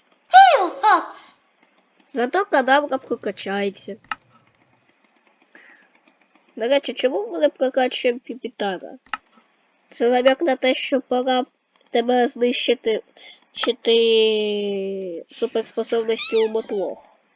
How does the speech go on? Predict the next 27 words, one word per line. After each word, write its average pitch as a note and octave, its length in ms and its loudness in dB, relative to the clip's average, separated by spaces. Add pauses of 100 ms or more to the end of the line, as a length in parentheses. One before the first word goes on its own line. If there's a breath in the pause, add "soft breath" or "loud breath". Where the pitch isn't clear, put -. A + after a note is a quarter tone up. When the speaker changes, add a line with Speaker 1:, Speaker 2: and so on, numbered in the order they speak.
(520)
Speaker 2:
Кадавра C#4+ 460 4
вивчив D4 400 4
всіх - 440 -4
ораз-, D4 640 0
рі-, D#4 240 -4
різаніна. D4+ 800 -2
Так, D#4+ 320 0
він C#4 100 -2
прокачався C#4+ 600 -2
на B3 120 -4
двадцятий B3 460 -6
або A#3+ 160 -4
двадцять A#3 340 -6
перший. F#3 460 -8 (1600)
У G3 80 -10
нього D4 460 2
галактика C4+ 540 -2
Діглінг. A#3 540 -4 (300 soft breath)
Бачите, C#4 400 4
я A3 140 0
ж - 120 -8
казав, D#4 340 0
що - 140 -6
я E4 160 0
бачу A3+ 300 -4
рожевого G#3 520 -4
Діглінга. F#3+ 720 -10